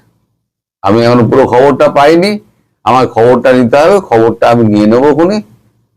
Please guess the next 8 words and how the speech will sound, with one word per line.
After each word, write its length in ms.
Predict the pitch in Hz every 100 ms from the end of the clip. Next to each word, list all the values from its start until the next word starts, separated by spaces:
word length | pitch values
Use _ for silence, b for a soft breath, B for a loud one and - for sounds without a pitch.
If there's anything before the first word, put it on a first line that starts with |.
| _ _ _ _ 127
তবে 260 | 151 214 233 233 - _ _ _ _ _ _ -
শেষে 640 | - 208 226 214 - 180 165 127
বলবো, 360 | 120 117 147 214 233 196 - _ _ _ _ _ _ _ _ _ _ _ _ _
শেখ 320 | - 135 139 -
হাসিনা 380 | 110 - 117 131 127 98
দেশের 340 | - 123 123 110
জন্য 280 | 98 101 104 123 160 - - _ _ _ _ _ _ _ -
ব্যতিব্যস্ত 680 | 82 87 101 95 120 117